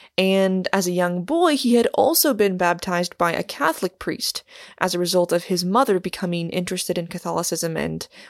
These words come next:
wanting her children to be rebaptized. So Wilde personally was not a Catholic, but while at Oxford, he seriously considered converting. He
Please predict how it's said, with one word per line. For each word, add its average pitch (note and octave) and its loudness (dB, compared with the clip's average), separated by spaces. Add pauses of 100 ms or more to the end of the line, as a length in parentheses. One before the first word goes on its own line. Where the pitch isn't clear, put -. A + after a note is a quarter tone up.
wanting F3 -2
her E3+ -4
children F3+ -2
to - -4
be D#3+ -10
rebaptized. - -2 (1080)
So G3 6
Wilde C4+ 2
personally D#4 0
was G#3 0
not F#3+ 2
a C#4 0
Catholic, - -6 (140)
but F#3+ 2 (120)
while G#3 2
at B3 2
Oxford, G#3+ 0
he G3 -2
seriously A#3 0
considered F#3+ 2
converting. F3+ 0 (500)
He F3 -2